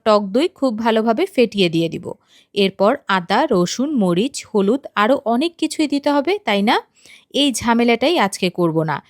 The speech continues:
এ কারণেই বাজার থেকে এসিআই পিওরের কাচ্চি বিরিয়ানির মশলা নিয়ে এসেছি। আর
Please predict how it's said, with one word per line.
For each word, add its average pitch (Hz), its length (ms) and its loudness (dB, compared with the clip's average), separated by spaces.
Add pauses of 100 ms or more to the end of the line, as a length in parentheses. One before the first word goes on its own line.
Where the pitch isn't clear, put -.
(240)
এ 247 220 2
কারণেই 226 480 2
বাজার 196 440 2
থেকে 262 360 -4
এসিআই 220 440 0
পিওরের 214 440 0 (120)
কাচ্চি 208 360 -2
বিরিয়ানির 240 540 0
মশলা 233 400 0
নিয়ে 180 240 0
এসেছি। 156 440 -4 (120)
আর 247 140 2